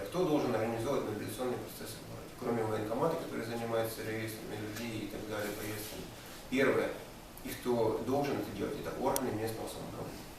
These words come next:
Городской голова. Это его прямая задача, прямая обязанность. Во всех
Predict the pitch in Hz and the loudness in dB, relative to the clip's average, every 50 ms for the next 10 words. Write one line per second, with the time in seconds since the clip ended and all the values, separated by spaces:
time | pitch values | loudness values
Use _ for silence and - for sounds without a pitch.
0 | - - - - - - 117 113 - - - - 135 135 135 131 120 - - - | -12 -12 -8 -6 -2 0 0 0 0 -2 -2 0 2 2 2 2 2 2 4 4
1 | - - - - - 120 117 117 117 113 113 117 117 113 113 127 135 143 139 139 | 4 2 2 0 -2 -2 -2 -2 -2 -2 4 4 4 6 8 8 10 10 10 8
2 | 139 127 120 - - - - - - - - 110 - - - 135 135 135 - - | 6 4 0 0 -2 -2 6 6 6 6 6 2 -2 0 0 0 -2 -2 -2 -2
3 | - - - - - - - - - - - - - - - - - - 110 113 | -2 -4 -6 -8 -8 -8 -10 -10 -10 -10 -10 -12 -12 -12 -10 -10 -8 -4 -2 -2
4 | 110 - - 147 147 151 151 | -2 0 2 2 2 2 2